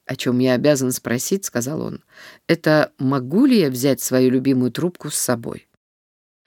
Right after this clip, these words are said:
Мейер Моссель не так-то легко расстается со старыми друзьями, но ради вас, любезная леди, и дабы не осквернять табачным дымом ваши портьеры,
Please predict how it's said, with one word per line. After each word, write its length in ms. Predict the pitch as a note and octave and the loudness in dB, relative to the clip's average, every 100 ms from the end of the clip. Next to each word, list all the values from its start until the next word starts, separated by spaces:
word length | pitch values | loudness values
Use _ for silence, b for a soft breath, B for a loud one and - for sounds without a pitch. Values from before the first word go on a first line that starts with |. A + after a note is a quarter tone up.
| _ | _
Мейер 420 | D3+ F3+ F#3 F3 | 2 6 6 4
Моссель 540 | F3+ G3+ - B2+ - - _ _ | 4 4 2 -4 -6 -10 _ _
не 240 | D#3+ F3+ G3+ | 0 2 4
так-то 340 | C4 B3+ - | 2 0 0
легко 360 | A3+ A3+ - B3 | -2 -2 0 0
расстается 540 | G#3+ F3 F3+ F#3 - | 0 -2 -2 -2 -6
со 160 | C#3 C3 | -6 -6
старыми 380 | - D3+ C#3+ C#3 | 0 0 2 0
друзьями, 680 | C3+ C3+ C3+ C#3+ A#2+ B2 B B B - | 0 0 0 -2 -2 -6 B B B 2
но 280 | D3 D#3+ | 4 6
ради 380 | D3 D#3 B2 A#2 | 6 4 2 0
вас, 360 | G#2+ B2+ A#3 - | 0 0 0 0
любезная 540 | C4+ G#3+ C3 A#2+ B2 | 0 0 0 0 -2
леди, 400 | B2 A#2+ - - B B B | -2 -4 -6 -14 B B B
и 100 | C#3 | 2
дабы 240 | D3 C#3 | 2 2
не 100 | C3+ | 2
осквернять 580 | C3+ - D3 D3 D3+ D3 | 0 0 0 2 0 -2
табачным 540 | C#3+ C3+ C#3+ - C3+ B2+ | -2 0 0 0 -2 0
дымом 340 | D3 C#3+ A#2+ | 0 0 0
ваши 240 | B2+ - | -2 -4
портьеры, 680 | - A2+ - A2+ C#3+ B3+ - | -4 -6 -4 0 2 2 -2